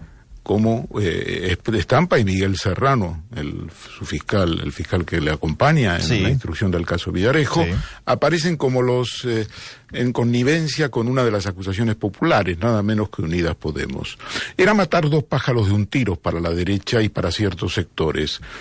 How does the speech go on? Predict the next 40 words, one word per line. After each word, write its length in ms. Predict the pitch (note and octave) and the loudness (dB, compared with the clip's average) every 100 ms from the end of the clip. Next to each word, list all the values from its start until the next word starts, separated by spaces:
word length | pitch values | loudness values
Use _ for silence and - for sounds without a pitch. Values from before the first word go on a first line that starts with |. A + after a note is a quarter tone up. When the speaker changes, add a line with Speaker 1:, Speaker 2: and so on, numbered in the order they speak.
| - - | -10 -2
Speaker 1:
Eh, 320 | F#2+ F#2+ F#2 | 0 0 0
matar 340 | G2+ - C3+ | 0 4 4
dos 100 | D3 | 4
pájaros 380 | - C#3 D3 C3 | 2 2 4 4
de 80 | C3+ | 2
un 100 | C3+ | 0
tiro, 300 | D#3 F#3+ E3 | 0 0 0
primero 440 | G#2 G2+ A2+ B2+ - D#2+ | 0 2 2 2 0 -2
matar 480 | G#2 F#2+ G2+ A2 G2+ | -2 0 0 2 2
a, 160 | G2 F2+ | 2 0
también 360 | G2 F#2+ G#2+ | 0 0 2
a 20 | F#2+ | 2
Unidos 300 | F#2+ G2 F2+ | 0 0 -2
Podemos, 400 | G#2+ D#3+ C#3+ - | 0 2 0 0
que 120 | G#2 | -2
era, 120 | F2 | -2
Unidas 300 | F#2 F#2+ G2 | 0 0 0
Podemos, 280 | - G#2+ A#2 | 0 0 0
que 80 | G2+ | 0
era 120 | F2+ | -2
acusación 460 | E2+ F2+ F2 G#2+ F#2 | -2 -6 -2 0 0
popular 420 | G2 G2 G2 F#2 | 0 2 2 2
en 80 | G#2+ | 2
la 100 | B2+ | 2
causa, 420 | D#3+ D#3+ G3 G3+ - - - - | 2 2 0 -2 -4 -8 -8 -2
y 100 | A#2 | 2
luego 240 | C#3 D3+ | 2 2
mostrar 340 | C#3+ A#2 C#3 C3+ | 0 0 -2 0
que 80 | |
había 140 | A#2 A#2 | 2 2
una 120 | A2 | 2
connivencia 1040 | - G2+ F#2+ G2+ A2 G#2 G2 - A#2 C#3+ - - - - | 2 0 2 2 2 2 0 -2 -4 -4 -6 -18 -16 -6
entre 280 | G#2 F#2 G2+ | -4 -2 0
Unidas 300 | G2+ A#2 G2+ | 2 2 2
Podemos 640 | A2+ G2+ G2+ G#2+ A#2+ - - | 0 2 2 2 0 -6 -6
y, 340 | G#2 G#2 A#2 | -2 0 -2
eh, 640 | - F2 D#2+ D#2+ D#2 - - | -2 -2 -2 -2 -4 -8 -6
la 160 | G#2 F2+ | -4 -2
Fiscalía 580 | - - G2 G2 G#2 | -2 0 2 4 4
Anticorrupción, 800 | F#2+ F#2 - - E2 - D2+ - | 2 0 -2 -2 -2 2 0 0